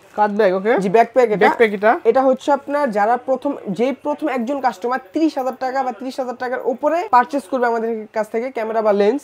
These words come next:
Speaker 1: আচ্ছা।
Speaker 2: তো তার জন্য হচ্ছে একটা কাঁধ ব্যাগ ফ্রি থাকবে।
Speaker 1: আচ্ছা, এটা একটা ফ্রি থাকবে,
Speaker 2: জি।
Speaker 1: ব্যাকপ্যাক ফ্রি থাকবে এটা।
Speaker 2: একটা কাঁধ ব্যাগ ফ্রি থাকবে আর হচ্ছে একটা ক্লিনিং কিট।
Speaker 1: ক্লিনিং কিট।
Speaker 2: প্রথম একজনের জন্য এটা।
Speaker 1: প্রথম একজন।
Speaker 2: এই ব্যাগটা হচ্ছে প্রথম একজনের জন্য যে তি-,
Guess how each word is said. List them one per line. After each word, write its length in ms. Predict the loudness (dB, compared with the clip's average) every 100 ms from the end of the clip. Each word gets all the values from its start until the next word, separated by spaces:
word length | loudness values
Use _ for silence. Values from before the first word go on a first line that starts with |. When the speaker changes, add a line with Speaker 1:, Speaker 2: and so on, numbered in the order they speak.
| -6
Speaker 1:
আচ্ছা। 340 | -10 -2 -4 -4 _
Speaker 2:
তো 80 | -4
তার 280 | 4 4 4
জন্য 180 | 2 2
হচ্ছে 260 | 0 0
একটা 160 | -2 0
কাঁধ 180 | -2 -2
ব্যাগ 200 | -2 -4 -4
ফ্রি 140 | -6
থাকবে। 300 | -4 -6 -6
Speaker 1:
আচ্ছা, 420 | -4 -6 -4 -2
এটা 160 | 0 0
একটা 180 | 0 0
ফ্রি 160 | 0
থাকবে, 260 | 0 2 2
Speaker 2:
জি। 60 | 4
Speaker 1:
ব্যাকপ্যাক 460 | 2 4 4 4
ফ্রি 120 | 2
থাকবে 260 | 2 4 4
এটা। 80 | 2
Speaker 2:
একটা 160 | 2
কাঁধ 180 | 2 2
ব্যাগ 160 | 2 -4 -2
ফ্রি 160 | -2
থাকবে 300 | -2 -4 -2
আর 180 | 0 2
হচ্ছে 220 | 0 0
একটা 320 | -4 -2 -4 -4 -6 _ -8
ক্লিনিং 340 | -2 0 -2 -2
কিট। 140 | -6 -8 -8
Speaker 1:
ক্লিনিং 300 | -2 0 0
কিট। 160 | 4
Speaker 2:
প্রথম 200 | 4 4 -2
একজনের 400 | -2 0 2 2
জন্য 200 | 2 2
এটা। 240 | 0 -2 -6
Speaker 1:
প্রথম 300 | -4 0 2
একজন। 360 | 2 2 0 -2 0
Speaker 2:
এই 120 | 4 6
ব্যাগটা 320 | 6 6 0
হচ্ছে 180 | 0 0
প্রথম 260 | 0 0
একজনের 380 | -2 -2 0 -2
জন্য 220 | -2 -4
যে 140 | -4 -6 -8 -10
তি-, 220 | 2 2